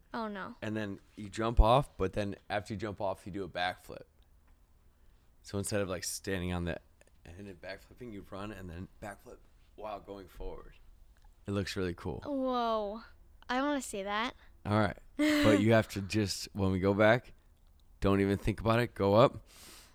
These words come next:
Speaker 2: look, and then go back and run off.
Speaker 1: No, but you have to jump with me.
Speaker 2: No.
Speaker 1: What?
Speaker 2: I'm not a fan of that.
Speaker 1: I
Speaker 2: That's more
Speaker 1: want you to
Speaker 2: risky than jumping by yourself.
Speaker 1: Ugh.
Speaker 2: Yeah, because how you land can really hurt,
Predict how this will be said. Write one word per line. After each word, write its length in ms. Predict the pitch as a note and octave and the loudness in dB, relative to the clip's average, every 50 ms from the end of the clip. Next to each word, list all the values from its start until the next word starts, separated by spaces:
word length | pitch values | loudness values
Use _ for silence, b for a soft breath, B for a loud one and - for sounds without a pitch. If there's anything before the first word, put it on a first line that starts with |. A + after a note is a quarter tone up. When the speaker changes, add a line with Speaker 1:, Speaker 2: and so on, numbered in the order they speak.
| B - | B 0
Speaker 2:
look, 320 | F#2 A2 B2 D3+ - - - - - - _ | 4 6 6 6 4 -2 -14 -20 -20 -16 _
and 160 | - F#2 F#2 | -6 -4 -2
then 140 | F#2+ F#2+ F2 | -2 -4 -4
go 100 | E2+ F2+ | -8 -8
back 380 | E2 G2+ A#2 D3 D#3+ D#3+ - - _ _ - - - | -4 -2 -4 -4 -4 -8 -18 -20 _ _ -20 -20 -18
and 160 | - G#2 F#2 | -16 -12 -8
run 180 | F#2+ F#2+ F#2+ F2+ | -4 -4 -2 -2
off. 280 | E2+ C#2 - - - - - - - - - - | -4 -6 -8 -12 -16 -20 -20 -20 -20 -20 -12 -4
Speaker 1:
No, 180 | D4 D#4+ E4 | -2 0 0
but 120 | D4+ C#4+ C4+ | 0 -2 -2
you 60 | B3+ B3+ | -2 -4
have 100 | B3+ - | -4 -6
to 100 | C4 A#3+ | -10 -8
jump 260 | - B3 A3 G#3 - | -8 -8 -8 -8 -12
with 140 | G#3+ - - | -16 -16 -18
me. 200 | - E3+ B3 - - - _ _ _ - | -20 -20 -20 -20 -20 -20 _ _ _ -6
Speaker 2:
No. 480 | F2+ F#2 F#2+ F#2 F#2 F2 D#2 C2 - - - - - - - | -4 -2 0 0 0 0 -2 -4 -10 -16 -20 -20 -20 -20 -16
Speaker 1:
What? 640 | B3+ A#3+ A#3+ B3 C#4+ F4+ A4+ - - - - - - b b b b b b b b - | -12 -8 0 4 6 6 6 4 0 -10 -12 -12 -14 b b b b b b b b -6
Speaker 2:
I'm 100 | F#2 G#2 | -2 2
not 200 | A2+ A#2+ B2 A#2+ | 4 6 6 6
a 40 | A2 | 4
fan 280 | - - A2+ A2+ A2+ A2+ | 4 4 4 4 4 4
of 80 | G2+ | 4
that. 240 | F2 E2 C#2+ - - - _ _ _ - _ _ - - - _ _ - | 2 0 0 -2 -8 -18 _ _ _ -20 _ _ -20 -20 -20 _ _ 0
Speaker 1:
I 100 | A2+ - | 2 2
Speaker 2:
That's 140 | - G2+ G2+ | 2 2 0
more 120 | A2+ A#2+ | 4 4
Speaker 1:
want 80 | B2 A#2+ | 4 6
you 20 | |
to 40 | A2+ A#2 | 6 4
Speaker 2:
risky 340 | B2 A#2+ - - - G2+ | 4 4 2 -2 -2 -2
than 160 | F2+ F#2 F2+ F2 | -2 0 -2 -2
jumping 320 | F#2 F#2 F2 D#2 E2+ F2 | -2 -2 -2 -2 -4 -4
by 120 | E2+ E2+ | -2 -2
yourself. 480 | E2+ E2+ D#2+ - - E2+ E2 D#2+ - - _ _ _ _ _ _ _ _ _ _ _ _ _ _ _ _ _ _ - _ _ _ _ _ _ _ _ _ _ _ _ _ _ _ _ _ _ - | -2 -2 -4 -4 -6 -6 -6 -6 -10 -14 _ _ _ _ _ _ _ _ _ _ _ _ _ _ _ _ _ _ -20 _ _ _ _ _ _ _ _ _ _ _ _ _ _ _ _ _ _ -8
Speaker 1:
Ugh. 100 | - F2 | -4 -2
Speaker 2:
Yeah, 80 | F2+ D#2 - - | -2 -2 -4 -8
because 280 | - - G#2+ G2+ - | -8 -4 -4 -2 0
how 100 | G2+ G#2 | 2 2
you 160 | G2+ G2+ G2+ | 4 4 4
land 440 | G2 G2 G2+ G2+ G2+ G#2 G2 F#2+ - | 4 4 4 4 4 4 2 0 0
can 200 | - - F#2 F2+ F2+ | -2 0 0 2 2
really 200 | F#2+ G#2 G2+ F#2+ | 4 4 4 4
hurt, 280 | F2+ G2+ A2 G#2+ - | 4 4 2 2 0